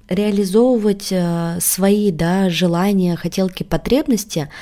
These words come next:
да, вот, э, э, то как раз о том, ш-, э, о чем сказала Катя, да, что, а, это для меня такая своего рода терапия. Это здорово, да, но этого мало, этого недостаточно, потому что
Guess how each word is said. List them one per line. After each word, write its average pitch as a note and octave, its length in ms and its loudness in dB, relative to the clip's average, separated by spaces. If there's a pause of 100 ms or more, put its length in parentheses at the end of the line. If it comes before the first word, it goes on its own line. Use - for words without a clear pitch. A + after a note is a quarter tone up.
(300)
да, G3+ 180 -4
вот, F3 240 -6 (120)
э, D3 520 -8
э, - 240 -12 (260)
то F#3+ 220 2
как - 240 -6
раз E3 300 -6
о F#3 120 -4
том, F3 180 0
ш-, - 120 -6 (120)
э, E3+ 300 -2
о - 140 2
чем F3+ 260 -2
сказала E3+ 420 -2
Катя, E3+ 400 0
да, D#3+ 180 -6
что, D#3+ 380 -4 (560)
а, D#3 340 -4 (240)
это F#3 180 2
для E3 140 0
меня E3 280 2
такая - 260 -10
своего E3 420 0
рода D#3+ 220 -2
терапия. D3+ 640 -8 (720)
Это D#3 220 -2
здорово, D#3+ 720 -2 (380)
да, D#3 400 -4
но D#3 320 -4
этого D#3+ 380 0
мало, D#3 480 -2 (120)
этого D3 280 -6
недостаточно, D3+ 1160 -6 (400)
потому D#3+ 340 -2
что - 440 -8